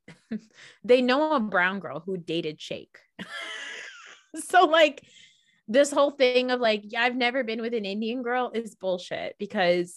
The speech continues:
he has dated Indian girls. Um, but anyway, for both of them,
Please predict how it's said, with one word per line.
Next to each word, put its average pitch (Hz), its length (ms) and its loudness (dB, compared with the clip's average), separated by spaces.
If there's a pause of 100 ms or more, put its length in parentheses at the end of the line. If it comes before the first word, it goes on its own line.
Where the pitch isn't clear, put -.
(120)
he 202 100 -12
has 240 320 -2
dated 135 500 -8
Indian 135 300 -16
girls. 80 360 -14 (520)
Um, 196 420 0 (640)
but 196 260 -4 (140)
anyway, 233 520 2
for 196 100 -2
both 240 300 0 (140)
of 320 60 -12
them, 202 420 -4